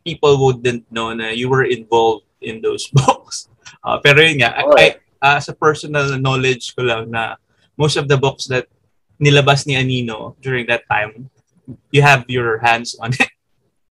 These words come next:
Speaker 2: Yeah, I think that's one of the regrets I have and one of the things na nilaban actually ni Apple nung nilabas namin yung libro niya, um, na, ah, bakit wala yung pangalan mo dyan?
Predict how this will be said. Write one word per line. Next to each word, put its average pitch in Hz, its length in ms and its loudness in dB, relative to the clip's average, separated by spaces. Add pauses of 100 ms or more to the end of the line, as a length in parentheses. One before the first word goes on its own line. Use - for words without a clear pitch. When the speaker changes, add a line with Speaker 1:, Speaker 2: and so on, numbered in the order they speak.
(560)
Speaker 2:
Yeah, 180 320 6
I 156 160 4
think 202 320 2
that's 165 240 2
one 160 160 2
of 156 100 0
the 147 220 6
regrets 127 480 2
I 123 160 -4
have 120 400 -2
and 123 80 -2
one 127 160 -2
of 123 80 -6
the 127 100 0
things 120 300 -6
na 139 80 -2
nilaban 127 420 4
actually 117 460 -2
ni 117 400 -2
Apple 107 560 -4 (680)
nung 113 180 -4
nilabas 110 480 0
namin 104 400 -2
yung 104 160 -2
libro 104 300 4
niya, 104 340 0 (160)
um, 101 400 -2
na, 143 380 -2 (100)
ah, 107 220 -12
bakit 147 260 4
wala 165 220 10
yung 160 100 2
pangalan 131 320 10
mo 120 80 4
dyan? 110 240 6